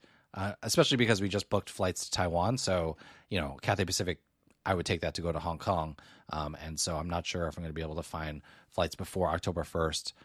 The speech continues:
Um, and avoid the devaluation. Because, like, my, I, my plan wa-,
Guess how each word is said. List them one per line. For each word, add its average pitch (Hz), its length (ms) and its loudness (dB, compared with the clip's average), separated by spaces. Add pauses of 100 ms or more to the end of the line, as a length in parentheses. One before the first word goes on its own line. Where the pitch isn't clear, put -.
(120)
Um, 71 400 -6 (240)
and 76 280 -6 (500)
avoid 85 340 0
the 82 60 -2
devaluation. 73 840 -2
Because, 107 320 2
like, 107 160 2
my, 107 240 4
I, 107 140 0 (180)
my 113 120 2
plan 143 340 8
wa-, 127 140 4